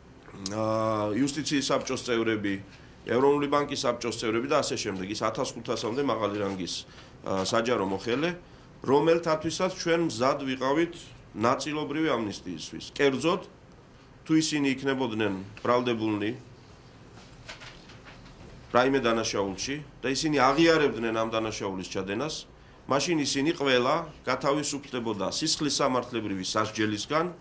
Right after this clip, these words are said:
და დაეკისრებოდა ერთადერთი სასჯელი, საჯარო სამსახურში ხუთ წლამდე, აა, სამსახურის უფლების ჩამორთმევა. ეს იყო ჩვენი საპასუხო წინადადება, კიდევ მეორე,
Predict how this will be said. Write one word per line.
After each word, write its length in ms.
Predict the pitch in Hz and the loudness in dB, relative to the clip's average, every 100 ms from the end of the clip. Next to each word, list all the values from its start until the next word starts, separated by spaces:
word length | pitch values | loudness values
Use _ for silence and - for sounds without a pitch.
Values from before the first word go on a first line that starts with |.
| - - - | -20 -20 -20
და 140 | - 165 | 0 2
დაეკისრებოდა 800 | 147 131 131 131 - 127 131 156 156 | 4 4 2 -2 -4 -4 -2 0 0
ერთადერთი 640 | 117 110 117 113 117 151 | 0 0 -2 -2 -4 -4
სასჯელი, 480 | - 90 - 87 - - - - - | -2 -4 -4 -10 -12 -18 -20 -20 -4
საჯარო 680 | - 123 117 120 120 156 180 175 - | 2 4 4 2 2 2 0 -4 -10
სამსახურში 840 | - 110 110 110 104 104 - 139 170 175 - - | -2 -2 0 -4 -4 -6 -4 -4 -4 -8 -20 -12
ხუთ 240 | - 135 | -8 -6
წლამდე, 520 | - 117 107 104 120 156 | -2 2 2 2 0 -2
აა, 1080 | 160 - - - - - - 104 101 101 | -4 -14 -20 -20 -20 -20 -6 -2 2 2
სამსახურის 600 | 98 120 113 127 123 139 113 | 0 -2 -2 -4 -4 -4 -4
უფლების 360 | 101 95 120 | -4 -4 -4
ჩამორთმევა. 560 | - 92 85 - 82 - - - - - - - - - - | -4 -4 -6 -10 -16 -16 -20 -20 -20 -20 -20 -20 -20 -20 -4
ეს 200 | 127 143 | 2 2
იყო 160 | - 185 | 2 -2
ჩვენი 320 | 196 147 151 | -2 0 0
საპასუხო 520 | 165 - - 127 - 95 | 0 0 -2 -4 -6 -6
წინადადება, 520 | 110 110 110 131 156 | -2 -2 0 0 0
კიდევ 260 | 143 135 123 | 0 0 2
მეორე, 340 | 110 98 92 | 2 2 0